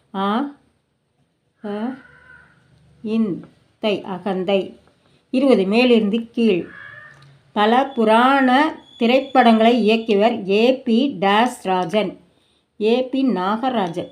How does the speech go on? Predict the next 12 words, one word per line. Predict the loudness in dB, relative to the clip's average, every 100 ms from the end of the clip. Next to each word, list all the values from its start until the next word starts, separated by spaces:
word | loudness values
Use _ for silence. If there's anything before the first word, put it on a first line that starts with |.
| _
நா | -8 -4 0 0 -2 -4 -16 _ _ _ _ _ _ _ _ _
மட்டும்தான் | -18 -14 -14 -12 -12
போடணும். | -12 -14 -18 _ _ _ _ _ _ _
நாகராஜன். | -14 -12 -8 -8 -8 -8 -12 -16 -18 _ _ _ _ _ _ _ _ _
அப்புறம் | -12 -8
ஏ-, | -4 -4 -4 -6
பத்தொன்பது, | -6 2 4 4 2
இடமிருந்து | 2 4 4 2 0 0
வலம். | 0 0 0 -4 -14 _ _ _ _ _ _ _ _ _ _ _ _ _ _ _ _ _ _ _ _ -2
உலக | 2 4 2 2
ஆசைகளை | 2 2 2 2 0
துறந்தவர் | -2 -2 0 0 0 -4